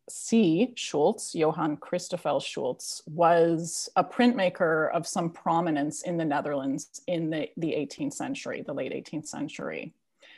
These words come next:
He produced, uh, engravings for an eight-volume description of the towns and villages of Holland. Um, he also produced these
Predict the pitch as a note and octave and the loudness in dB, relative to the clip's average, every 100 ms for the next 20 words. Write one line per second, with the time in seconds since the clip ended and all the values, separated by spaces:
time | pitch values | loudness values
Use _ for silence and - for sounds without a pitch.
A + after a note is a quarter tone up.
0 | _ _ _ A3+ A3 A3 A3 G3+ F#3+ F#3 | _ _ _ 6 8 6 6 6 8 6
1 | - - - - _ F3 D#3+ D#3+ F#3 F3 | 4 -8 -10 -16 _ 4 6 6 2 4
2 | F3 F3+ G#3 G#3 G#3 - D#3+ E3 - F3 | 6 6 4 0 -2 0 0 0 0 0
3 | F#3 E3 E3 D#3+ E3 E3 D#3+ D#3+ - D#3 | 0 0 2 4 2 0 -2 -4 -2 -2
4 | D3+ - D3 D#3 D#3+ D#3 - - D3 E3 | -2 -4 -4 -4 -4 -8 -6 -4 -2 -2
5 | D#3+ E3+ E3 - E3 D#3 E3 D3+ F3 C#3+ | -2 -4 -8 -6 -4 -2 -2 -2 -2 -4
6 | C#3+ - - D#3 - - C#3+ C3+ E3+ A#3+ | -6 -8 -8 -8 -8 -2 0 2 0 0
7 | D#4 D#4 - - - - _ - F3+ E3+ | -2 -4 -18 -20 -20 -20 _ 2 6 6
8 | F3 F#3+ F#3+ F#3 F3 F3+ E3+ - _ _ | 4 6 6 6 6 6 4 0 _ _
9 | - F#3+ F3 E3 - E3+ D#3+ D#3+ - | 2 6 6 6 2 2 2 2 -4